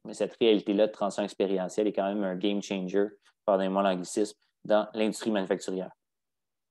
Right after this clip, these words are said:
Transition éco-, écosystémique, maintenant, l'avant-dernière. Transition écosystémique, mais quand on parle de transition nu-, euh, numérique, transition technologique, où on va accroître les investissements dans les nouvelles technologies manufacturières, l'automatisation avancée, la digitalisation et ainsi de suite,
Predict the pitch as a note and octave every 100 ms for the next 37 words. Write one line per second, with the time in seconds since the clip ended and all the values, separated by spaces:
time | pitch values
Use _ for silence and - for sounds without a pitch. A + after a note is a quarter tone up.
0 | - - A2+ C3 B2+ B2+ B2 A#2 C3 B2
1 | A#2+ A2 A#2 A#2+ B2 C3+ A2 A2 G#2+ G#2+
2 | A2+ C#3+ - - _ - A2 B2 A#2+ C3
3 | - A2 G#2+ C#3+ A2+ B2+ A#2 B2 B2 -
4 | A2+ G2+ A#2 A2+ A2 G#2+ G#2 G2 G2+ G#2+
5 | G2+ B2 B2 A2 - G#2+ A2 - G#2+ G#2
6 | A#2 B2+ A2 G2+ G2 G2 - A#2 A#2 G#2
7 | G2+ G2 - - A2+ G#2+ G#2+ _ _ -
8 | G#2 G2 G2 G2 G#2 G#2 G2+ G2+ G2 G#2+
9 | G#2 F#2+ G2 - G2+ G#2 G#2+ G#2 F#2+ G2+
10 | G2 - G2+ - G#2 G2 F#2 - A2 G#2
11 | G2+ F#2+ F#2+ - G2+ G2+ F#2+ - G#2+ G2
12 | F2 - - A#2